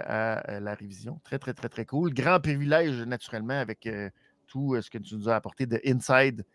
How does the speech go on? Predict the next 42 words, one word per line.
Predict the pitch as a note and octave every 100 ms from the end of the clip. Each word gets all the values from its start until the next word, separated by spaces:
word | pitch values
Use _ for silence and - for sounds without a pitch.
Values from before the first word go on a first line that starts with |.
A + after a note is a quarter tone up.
| _
sur, | _ - A#2+
euh, | A2+
Stu | - C3
Grayson, | B2 A#2 G#2 B2 B2+
puis | -
ce | -
qui | -
s'est | B2
passé | A2+ G#2+ -
avec, | A#2+ G#2+ A2
euh, | G#2+
Femme | A#2+ A#2
Fatale | A2 - A#2 B2 A#2 -
et | A2+
tout. | - B2+ B2 _ _ _
Et, | G#2+ A2 G#2+ G#2+
euh, | G#2 G#2 G2+ G2 _ _ -
ben, | D3 E3+ F3+
euh, | F3+ F3 E3 E3 D#3 D#3+ D#3+ D#3+
là, | G3+ G3
on | F#3
espère | E3 - F3+ F#3 E3+
que, | C#3+
euh, | C#3+ D3 C#3+ B2 A#2
là, | A2+ C3 C3+ C3+ - _ _ _
ça | - C3
va | B2+
se | -
régler | B2+ G#2+ A#2 C3 C3+
avec, | A2 A2 A2+
euh, | G#2+
que | A#2
Dave | A#2 C#3 C3+
la | A#2+
Justice | G#2 - C3+ A#2
va | A2+
comprendre. | A2 - A2+ C#3+
C'est | -
la | E3
prochaine | C#3 C3 C3+
affaire, | G#2 A#2+ D3
hein, | G3